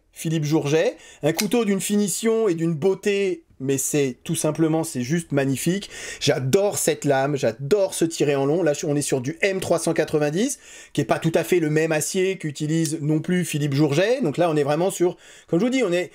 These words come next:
C K F utilise les derniers trucs du moment, le petit insert, et cetera. Mais lorsqu'on pousse dans le détail, alors encore une fois, j'ai pas eu le couteau entre les mains, mais le, sur l'entretoise, on voit qu'on est quasiment sur la, c'est exactement, ça a été respecté à la lettre. Le clip poche a été respecté. Tous les détails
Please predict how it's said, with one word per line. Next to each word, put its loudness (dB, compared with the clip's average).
C 0
K 2
F 0
utilise -2
les 2
derniers 0
trucs -4
du -2
moment, 2
le 0
petit -10
insert, 0
et -4
cetera. 0
Mais 0
lorsqu'on -2
pousse -4
dans 0
le -2
détail, 0
alors -2
encore -2
une -4
fois, 2
j'ai -4
pas -4
eu 0
le -4
couteau 0
entre 2
les 2
mains, 0
mais 2
le, 2
sur 0
l'entretoise, 0
on -2
voit 2
qu'on -4
est -2
quasiment 0
sur -4
la, 0
c'est -2
exactement, 0
ça 0
a 2
été 0
respecté -2
à 0
la 2
lettre. -2
Le 0
clip -4
poche 0
a 2
été 0
respecté. -2
Tous 0
les 2
détails 0